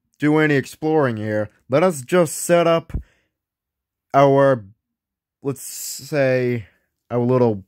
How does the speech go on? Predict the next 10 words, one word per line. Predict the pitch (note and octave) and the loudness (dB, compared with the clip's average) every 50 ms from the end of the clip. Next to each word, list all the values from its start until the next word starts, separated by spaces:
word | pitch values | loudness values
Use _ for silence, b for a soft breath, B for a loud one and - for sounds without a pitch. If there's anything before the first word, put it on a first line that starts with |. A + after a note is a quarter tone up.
| _ _ | _ _
boot | - A3+ A3 - - | -2 -2 -2 -2 -4
camp, | - - C#3 A#2 A2+ G#2+ G2+ F#2 - - _ _ _ _ _ _ _ _ _ _ _ _ _ _ _ _ _ _ _ _ _ _ _ _ _ _ _ _ - | -6 -4 -2 -2 -2 -4 -6 -8 -14 -20 _ _ _ _ _ _ _ _ _ _ _ _ _ _ _ _ _ _ _ _ _ _ _ _ _ _ _ _ 2
our | C3+ C3 B2 | 2 2 4
nerve | B2+ D3+ F#3+ G#3+ G3 D3 | 4 2 2 2 0 -2
center, | - - C#3+ C3+ B2 B2 A#2 A2+ - _ _ _ _ _ _ _ _ _ _ _ _ | -2 0 0 2 2 0 -2 -2 -6 _ _ _ _ _ _ _ _ _ _ _ _
and | C3 C3 B2+ A#2+ | -6 -6 -6 -6
see, | - - C#3+ D3 C#3+ C3+ C3+ C3+ | -6 -4 -2 0 2 2 4 4
uh, | C3 B2+ B2+ B2+ B2 A#2+ - _ _ _ _ _ _ _ _ _ _ _ | 4 4 4 2 0 -2 -6 _ _ _ _ _ _ _ _ _ _ _
what | - A#2+ C3 C#3 C3+ B2+ | -6 0 2 2 2 2
we | A#2 C3 C#3 C3+ C3 | 2 0 0 0 -2